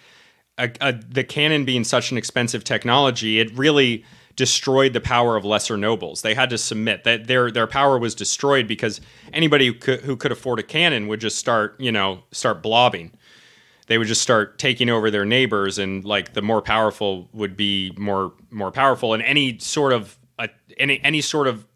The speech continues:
resistance against them would have to be organized in some sort of confederation that was, you know, a little bit more like a union rather than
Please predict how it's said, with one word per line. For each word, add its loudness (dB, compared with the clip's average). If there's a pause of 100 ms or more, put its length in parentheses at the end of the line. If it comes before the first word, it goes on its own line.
(720)
resistance -2
against -2
them -2
would -2
have 0
to -8
be -4
organized 0
in -4
some -2
sort 0
of -2 (480)
confederation 2
that 2
was, -6
you -4
know, 0
a 0
little 0
bit 0
more 0
like 0
a 0
union 0
rather 2
than -2